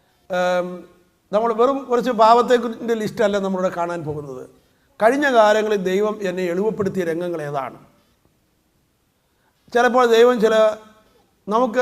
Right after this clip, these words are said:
നമ്മുടെ സ്വന്തം ശക്തി കൊണ്ട് നമുക്ക് മുന്നോട്ട് പോകാൻ പറ്റാത്ത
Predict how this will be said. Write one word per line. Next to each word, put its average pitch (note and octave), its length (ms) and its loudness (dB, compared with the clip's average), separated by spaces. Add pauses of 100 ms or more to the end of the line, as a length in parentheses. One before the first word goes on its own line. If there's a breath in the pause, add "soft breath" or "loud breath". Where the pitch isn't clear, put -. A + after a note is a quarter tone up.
(120)
നമ്മുടെ B3+ 280 4
സ്വന്തം A#3+ 280 2
ശക്തി G3 240 -4
കൊണ്ട് G#3+ 220 0
നമുക്ക് G3+ 260 -2
മുന്നോട്ട് A3 400 0
പോകാൻ F#3+ 280 0 (100)
പറ്റാത്ത F#3+ 480 -2